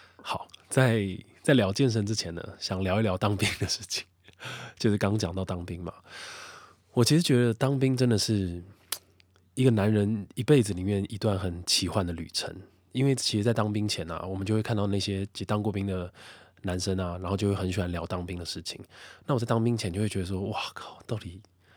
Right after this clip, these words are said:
到底有什么好聊的？”然后就会觉得这些人很奇怪啊，就是自己在那边很嗨，然后也不知道在嗨什么，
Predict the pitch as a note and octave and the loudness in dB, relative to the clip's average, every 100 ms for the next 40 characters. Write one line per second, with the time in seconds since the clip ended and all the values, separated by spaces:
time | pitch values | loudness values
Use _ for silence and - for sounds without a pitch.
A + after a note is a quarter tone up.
0 | _ - G2+ F2+ G#2+ G2 - - - - | _ -2 0 0 -2 -2 -4 -6 -8 -10
1 | G2+ G2+ A2 - - C#3 C3 D3 A#2 A#2 | -8 -8 -10 -8 -4 0 0 2 0 2
2 | B2 B2 G#2+ F#2 - - B2 - - - | 2 0 0 0 0 0 -2 -2 -2 -4
3 | G2+ - - - - - C#3 C3 - _ | -12 -16 -20 -20 -14 -2 2 2 -2 _
4 | - E3+ A#2 G#2 A2+ A#2 G#2+ F2 - G#2 | -4 0 0 2 2 0 -2 -4 -2 -2
5 | G2 G2+ F#2 G#2 F2 G2 F#2+ F#2+ F#2 F2 | -2 -2 -2 -2 -4 -6 -4 -2 -4 -6
6 | F2 G2+ F#2 F2+ D#2 - | -6 -4 -4 -6 -10 -14